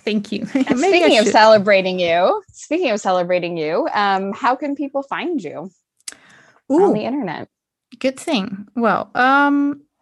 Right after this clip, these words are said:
Speaker 1: Instagram at the Russ Cattle Dog.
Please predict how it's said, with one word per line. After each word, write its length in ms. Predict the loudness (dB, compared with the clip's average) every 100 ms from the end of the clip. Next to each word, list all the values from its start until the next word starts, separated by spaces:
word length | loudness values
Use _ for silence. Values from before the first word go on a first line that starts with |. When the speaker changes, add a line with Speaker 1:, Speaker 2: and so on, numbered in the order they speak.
| -4
Speaker 1:
Instagram 480 | -2 -2 -4 -6 -6 -10 _ _ _ _ _ -8
at 380 | -4 -4 -4 -16 _ -20 _ _ -2
the 180 | 0 0
Russ 500 | -2 -4 -8 -16 -20 _ _
Cattle 320 | -6 -4 -4
Dog. 380 | -4 -4 -6